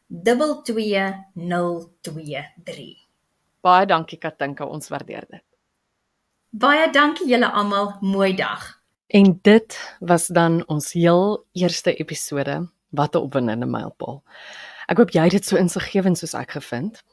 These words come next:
Speaker 2: of jou babatjie nog op pad is of reeds hier is.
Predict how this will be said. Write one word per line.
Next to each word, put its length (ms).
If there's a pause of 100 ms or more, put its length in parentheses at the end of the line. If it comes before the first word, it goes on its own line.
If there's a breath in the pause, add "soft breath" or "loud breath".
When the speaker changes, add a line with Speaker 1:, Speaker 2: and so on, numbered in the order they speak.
(300)
Speaker 2:
of 140
jou 140
babatjie 680
nog 300
op 160
pad 220
is 280
of 180
reeds 380
hier 260
is. 280